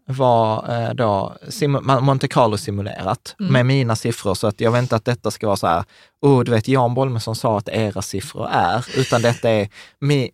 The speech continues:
Speaker 1: min, min hantering av deras rådata.
Speaker 2: Japp.
Speaker 1: Så alla fel här är mina och inte Lysas. Superviktigt.
Speaker 2: Mm.
Speaker 1: Så i alla fall med deras så fick jag minus fjorton komma åtta, med vår egen så minus tretton komma nio.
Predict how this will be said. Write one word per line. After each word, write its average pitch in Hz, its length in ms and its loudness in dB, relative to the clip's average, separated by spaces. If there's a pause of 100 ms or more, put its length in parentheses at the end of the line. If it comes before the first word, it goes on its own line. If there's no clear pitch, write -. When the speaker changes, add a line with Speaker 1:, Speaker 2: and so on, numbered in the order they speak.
Speaker 1:
min, 139 540 0
min 139 340 2
hantering 113 880 0
av 104 300 2
deras 98 460 0
rådata. 113 800 2
Speaker 2:
Japp. 107 100 -4 (280)
Speaker 1:
Så - 140 -2
alla 135 360 4
fel 113 400 0
här 101 240 2
är 87 220 -4
mina 107 520 -2
och 98 140 -4
inte 95 200 -4
Lysas. - 640 -4 (120)
Superviktigt. - 640 -4
Speaker 2:
Mm. - 100 -20 (340)
Speaker 1:
Så - 100 0
i 147 40 6
alla 156 100 6
fall 139 200 4
med 139 140 2
deras 143 240 4
så 131 80 -10
fick 135 160 -4
jag 123 80 0
minus 120 300 0
fjorton 113 360 -4
komma 120 200 -2
åtta, 120 460 0
med 110 200 -2
vår 110 160 2
egen 95 440 -2
så 107 120 -6
minus 101 340 -6
tretton - 320 -10
komma - 200 -8
nio. 131 420 -2